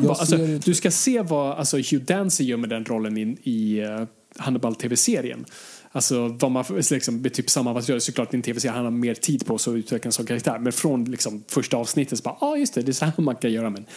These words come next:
Speaker 2: med den här karaktären." Eh,
Speaker 1: Mm.
Speaker 2: man märker ju vilket det var. Alltså, Edward Norton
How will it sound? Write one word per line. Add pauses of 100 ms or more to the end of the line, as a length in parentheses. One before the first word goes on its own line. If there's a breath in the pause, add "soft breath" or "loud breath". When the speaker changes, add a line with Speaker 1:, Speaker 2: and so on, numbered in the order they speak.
(160 loud breath)
Speaker 2:
med
den
här
karaktären." (480 loud breath)
Eh, (340)
Speaker 1:
Mm. (260 loud breath)
Speaker 2:
man
märker
ju
vilket
det
var.
Alltså,
Edward
Norton